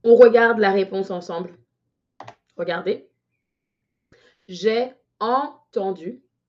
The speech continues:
cette nouvelle en écoutant la radio. Attention, écoutant, écoutant avec un T à la fin. Entendu, E N T E N D U. Bravo tout le monde.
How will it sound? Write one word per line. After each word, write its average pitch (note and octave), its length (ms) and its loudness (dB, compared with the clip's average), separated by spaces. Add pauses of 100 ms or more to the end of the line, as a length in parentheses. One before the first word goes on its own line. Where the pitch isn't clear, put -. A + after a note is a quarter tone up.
(240)
cette - 760 -10 (380)
nouvelle D3+ 540 -16 (760)
en F3+ 400 -10 (200)
écoutant D#3+ 760 -16 (220)
la - 100 -20
radio. - 380 -20 (960)
Attention, G#3 580 -6
écoutant, A#3+ 680 -4 (260)
écoutant G3+ 560 -4
avec G3+ 280 -4
un G#3 120 -6
T - 440 -10
à F3 140 -6
la D#3+ 140 -6
fin. - 200 -20 (1300)
Entendu, A#3 720 -2 (260)
E C4+ 280 -2
N E3+ 360 -6 (300)
T - 340 -16
E - 140 -14
N - 200 -18
D B2 200 -20
U. - 240 -20 (680)
Bravo F#3+ 360 -4
tout F3+ 100 -16
le D#3 80 -14
monde. B2+ 180 -16